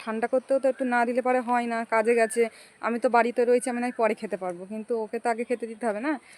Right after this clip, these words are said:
তারপর তাড়াতাড়ি করে ভাত বেড়ে তরকারি টরকারিগুলো মানে সবে ন-, মানে তরকারিটা হয়েছে, আহ, তখনই মানে চলে এসছে বাড়ি।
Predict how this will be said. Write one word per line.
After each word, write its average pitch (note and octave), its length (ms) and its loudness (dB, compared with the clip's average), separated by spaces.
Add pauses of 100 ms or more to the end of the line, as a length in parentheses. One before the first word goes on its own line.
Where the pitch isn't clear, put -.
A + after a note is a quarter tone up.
(200)
তারপর G3 220 -4
তাড়াতাড়ি G3+ 260 -2
করে A#3+ 160 2
ভাত G3+ 240 -4 (100)
বেড়ে G#3+ 180 -2
তরকারি G3+ 380 -2
টরকারিগুলো A3 440 -2 (100)
মানে A#3 100 -4
সবে A3 400 2 (140)
ন-, A3+ 400 2
মানে G#3+ 100 0 (220)
তরকারিটা A#3 360 2 (100)
হয়েছে, G#3+ 420 4
আহ, - 840 -6 (120)
তখনই B3 480 4
মানে A3+ 100 0 (120)
চলে G3+ 220 2
এসছে - 320 -4
বাড়ি। F3 160 0